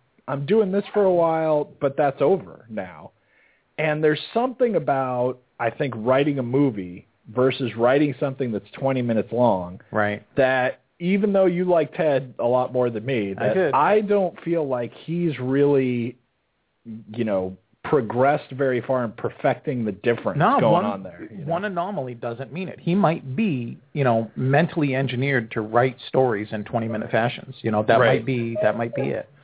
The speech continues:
Speaker 1: Which I think, you know, there was such a feeling of that going through this movie that it was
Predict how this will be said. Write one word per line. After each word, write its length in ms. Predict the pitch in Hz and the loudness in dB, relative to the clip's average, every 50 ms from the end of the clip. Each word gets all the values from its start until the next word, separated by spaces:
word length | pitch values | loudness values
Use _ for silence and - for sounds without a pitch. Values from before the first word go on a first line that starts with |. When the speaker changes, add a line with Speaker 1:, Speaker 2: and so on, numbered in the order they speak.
| _ _ - | _ _ -2
Speaker 1:
Which 340 | 147 180 196 190 190 - - - | 0 2 2 2 0 -4 -10 -6
I 140 | - 170 185 | -6 -6 -6
think, 400 | 175 - - 254 302 269 - - | -6 -4 -6 -4 -4 -6 -8 -6
you 80 | 202 190 | -4 0
know, 320 | 190 190 185 175 165 170 _ _ _ _ _ _ _ _ _ _ _ _ _ _ _ _ _ _ _ _ _ _ - 123 - _ _ _ _ _ | 2 2 2 2 2 -2 _ _ _ _ _ _ _ _ _ _ _ _ _ _ _ _ _ _ _ _ _ _ -20 -20 -20 _ _ _ _ _
there 180 | 156 156 180 180 | -2 2 2 4
was 120 | 185 180 180 - - | 4 2 0 0 -2
such 220 | 247 254 247 - | -2 -2 0 -2
a 60 | 208 - - - | -4 -4 -4 -8
feeling 400 | - 190 196 214 247 226 160 127 | -4 0 2 2 4 2 2 0
of 140 | 117 104 101 | -2 -4 -2
that 300 | 107 104 101 101 101 - | -4 -4 -4 -4 -6 -4
going 260 | 123 123 123 123 120 | -2 -2 -2 -2 -4
through 200 | 120 - 135 123 | -6 -4 -6 -6
this 140 | 117 110 107 - | -6 -6 -10 -6
movie 300 | 123 147 147 120 104 95 | -4 -2 -2 -2 -2 -4
that 200 | 92 104 104 107 | -2 -2 0 0
it 100 | 117 - | 0 0
was 160 | 123 117 104 | 0 -4 -4